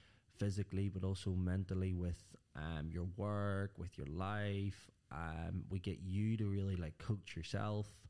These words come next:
Like, we, we teach you to do that, and that's what I want for you to do.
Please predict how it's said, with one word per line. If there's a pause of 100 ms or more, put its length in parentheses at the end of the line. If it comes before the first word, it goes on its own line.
(460)
Like,
we,
we
teach
you
to
do
that,
and
that's
what
I
want (140)
for
you
to
do.